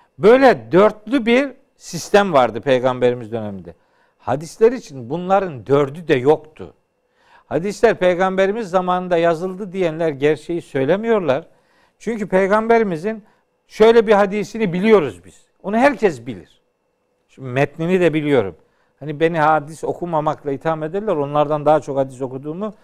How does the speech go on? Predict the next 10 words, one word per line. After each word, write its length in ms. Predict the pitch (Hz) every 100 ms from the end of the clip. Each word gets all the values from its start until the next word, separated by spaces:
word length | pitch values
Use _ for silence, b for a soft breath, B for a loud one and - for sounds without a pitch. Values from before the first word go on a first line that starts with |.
| _
siz 320 | - - 139 139
de 180 | 175 165 _ _ -
görüyorsunuzdur. 880 | 151 139 120 - 117 113 123 208 220 _ _ _ _ _ _ _
Peygamberimiz 680 | 160 180 196 196 202 196 180
diyor 200 | 262 269
ki, 240 | 139 110
demiş 300 | 135 202 -
ki, 140 | 123 117
buyurmuş 420 | 127 160 208 -
ki, 160 | 98